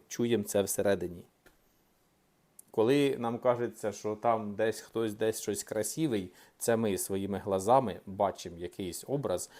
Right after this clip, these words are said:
він у нас всередині, він у нас внутрі обробляється.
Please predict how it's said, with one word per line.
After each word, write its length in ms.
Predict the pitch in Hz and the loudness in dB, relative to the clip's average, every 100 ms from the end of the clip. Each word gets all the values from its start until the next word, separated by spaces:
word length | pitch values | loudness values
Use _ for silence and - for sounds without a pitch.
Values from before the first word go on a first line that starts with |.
| - 98 | -12 -2
він 140 | 117 | 0
у 40 | |
нас 220 | 110 98 - | 0 -2 -4
всередині, 680 | - 110 104 87 85 85 - _ _ _ | -2 4 4 2 -6 -8 -18 _ _ _
він 120 | 104 | -4
у 60 | 104 | -2
нас 240 | 95 - | -2 -4
внутрі 400 | 95 95 101 90 - _ - | -6 -2 -2 -2 -6 _ -16
обробляється. 840 | 82 92 87 85 90 _ - | -12 -10 -10 -10 -12 _ -18